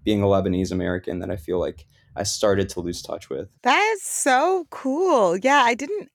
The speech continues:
Speaker 2: I didn't know that. It's interesting. I was working with someone else recently who's also Arab American, but she moved from Michigan to the Bay <laughs> was telling me about a lot of activism in the Arab community,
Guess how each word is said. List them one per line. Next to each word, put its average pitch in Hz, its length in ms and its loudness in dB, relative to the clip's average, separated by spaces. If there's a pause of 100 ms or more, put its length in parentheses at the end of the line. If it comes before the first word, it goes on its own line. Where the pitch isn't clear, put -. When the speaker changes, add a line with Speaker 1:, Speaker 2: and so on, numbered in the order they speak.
Speaker 2:
I 247 60 2
didn't 339 320 -2
know 302 180 2
that. 190 240 2
It's - 140 -8
interesting. 262 340 -2
I 226 140 4
was 202 240 -2
working 202 400 -2
with 190 180 -2 (140)
someone 185 360 -2
else 175 440 -2 (220)
recently 175 540 -4
who's 165 360 -2 (120)
also 170 520 0
Arab 156 160 -2
American, 151 600 -6
but 170 140 0
she 190 560 -2 (500)
moved 202 360 2
from 202 340 0
Michigan 175 400 -4
to 147 120 -12
the 156 80 -8
Bay 208 600 2
<laughs> - 60 -10
was 160 260 -2
telling 165 300 -2
me 170 140 -4
about 160 340 0
a 156 60 -2
lot 151 240 0
of 151 120 -4
activism 147 640 -4
in 147 80 -4
the - 120 -8
Arab 143 280 -6
community, 147 440 -6